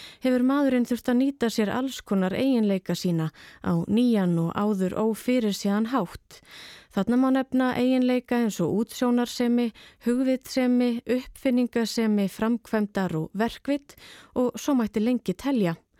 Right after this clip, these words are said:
Þau eru nokkur dæmin sem sýna og sanna það, þó það sé kannski á misjákvæðan máta. Ímyndunarafl og útsjónarsemi eins einstaklings vakti til dæmis mikla eftirtekt á heimsvísu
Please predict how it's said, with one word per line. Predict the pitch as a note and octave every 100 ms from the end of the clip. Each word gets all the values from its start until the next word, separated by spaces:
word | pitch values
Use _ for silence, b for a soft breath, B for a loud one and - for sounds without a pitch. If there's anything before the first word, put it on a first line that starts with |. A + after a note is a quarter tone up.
| B B B -
Þau | F#3+
eru | F3+ F3 -
nokkur | A#3 A3 - A3+ -
dæmin | A3+ B3 C#4 C#4
sem | - E3+ E3 -
sýna | - G#3+ G#3+ G#3 F#3
og | D#3+ -
sanna | - A3+ A#3 F#3+
það, | F#3+ G#3 C#4 B B B B B -
þó |
það | C#4+ C#4+ C4
sé | D4+
kannski | C#4 B3+ A3+ A#3+
á | A3+ A3 A3+
misjákvæðan | A3+ C4 B3 - - C4+ B3 - F#3+ F3 E3 D#3+ -
máta. | A3+ A3 - D#3+ - _ _ _ _ _ B B B B B B -
Ímyndunarafl | A#3+ C#4 C#4 C#4 C4+ C4 C4 - C4
og | B3+ -
útsjónarsemi | C#4 - C4+ B3+ B3 - C4 A#3+ A#3+ A#3
eins | A#3+ C4 B3+ -
einstaklings | A#3+ C4 - B3+ A#3 A#3 A3+ -
vakti | A3 A3+ - A3
til | G#3+
dæmis | A3+ G#3+ G#3 -
mikla | A#3 C#4 - - A3 A3+
eftirtekt | - - - F3+ - E3+
á | D3+
heimsvísu | F#3+ A#3 A#3+ - A#3+ - C#4+